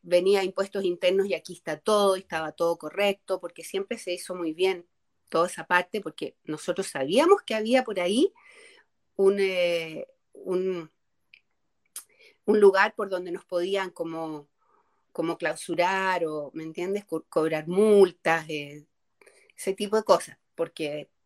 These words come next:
porque por, por otro lado no, no se podía, o sea, no, no pudieron, hi-, hicieron muchos esfuerzos, pero no pudieron. Entonces, nos ordenamos mucho, la, la empresa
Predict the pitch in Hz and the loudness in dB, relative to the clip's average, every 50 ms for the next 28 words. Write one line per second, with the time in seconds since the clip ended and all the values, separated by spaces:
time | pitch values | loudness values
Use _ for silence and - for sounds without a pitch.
0 | _ - 170 160 - 170 - 170 165 156 151 - - 170 160 180 196 196 - 247 | _ -8 -8 -6 -8 -6 -2 -2 -2 -2 -4 -6 -4 0 2 2 2 2 0 0
1 | 226 233 262 311 320 262 233 220 202 202 196 190 185 180 170 - 196 196 190 190 | 4 6 8 8 8 8 6 2 -2 -4 -6 -8 -8 -8 -10 -12 -12 -12 -10 -8
2 | 208 214 214 - - - 214 - 233 233 302 494 523 196 165 160 156 151 - 170 | -6 -6 -8 -10 -12 -14 -10 -4 -2 -2 0 0 2 2 2 2 0 -2 -6 -6
3 | - 196 160 151 156 180 185 - 240 180 160 170 196 240 254 - 170 165 - 370 | -4 -4 -4 -4 -4 -4 -4 -6 -6 -4 -4 -2 -2 -2 -4 -4 -4 -2 0 0
4 | 415 247 151 151 151 143 139 135 - 151 151 - 160 151 - - - - 151 - | 0 0 0 -2 -8 -8 -10 -14 -18 -18 -18 -16 -18 -18 -18 -18 -20 -20 -20 -12
5 | - - 254 269 247 190 180 180 202 277 - - 160 135 156 - - 247 311 - | -4 0 0 2 2 0 -2 -2 -4 -4 -4 -4 -6 -6 -6 -2 0 0 0 0
6 | - 185 - - 151 135 147 143 147 160 170 160 _ 165 147 160 247 269 147 139 | -4 -16 -14 -12 -12 -12 -10 -10 -10 -10 -10 -10 _ -10 -4 -2 -2 -2 -2 -4
7 | 127 127 - _ _ _ _ _ _ _ _ _ _ _ _ _ _ _ _ _ | -10 -18 -20 _ _ _ _ _ _ _ _ _ _ _ _ _ _ _ _ _
8 | _ _ _ _ - 143 139 _ - 170 160 165 - - - 170 160 160 156 156 | _ _ _ _ -12 -12 -10 _ -6 -6 -6 -6 -8 -8 -4 -4 -2 -2 -4 -8
9 | - _ - 175 170 165 - 185 180 165 165 160 156 175 190 214 262 233 240 220 | -10 _ -6 -6 -4 0 0 0 2 4 4 4 4 4 2 2 2 0 -2 -2
10 | 233 233 226 - - - 220 214 214 214 214 214 202 185 180 - - 240 269 294 | -4 -4 -6 -8 -8 -4 -2 0 0 0 0 0 -2 -4 -6 -6 -6 -4 -2 -2
11 | 302 - - 392 403 - | -2 -2 -2 -4 -2 -2